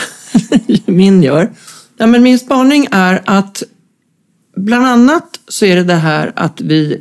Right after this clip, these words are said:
lever mer och mer i en disruptiv värld. Alltså ingenting går att planera, man måste experimentera. Det är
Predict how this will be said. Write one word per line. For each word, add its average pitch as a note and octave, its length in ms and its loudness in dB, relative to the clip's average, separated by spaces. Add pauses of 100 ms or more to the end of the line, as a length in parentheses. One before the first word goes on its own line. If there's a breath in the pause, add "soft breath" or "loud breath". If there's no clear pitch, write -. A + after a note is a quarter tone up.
lever D3+ 600 -2
mer E3+ 340 2
och D#3+ 80 2
mer D3 240 -2
i C#3 160 -2
en C#3 140 -2
disruptiv C#3 600 -4
värld. F3 500 -2
Alltså - 200 -6
ingenting D#3+ 600 -2
går C#3 160 -2
att C3+ 100 -6
planera, A3 800 2
man E3+ 160 2
måste D#3 220 -6
experimentera. G3 1300 0
Det E3 600 -2
är D3+ 120 -2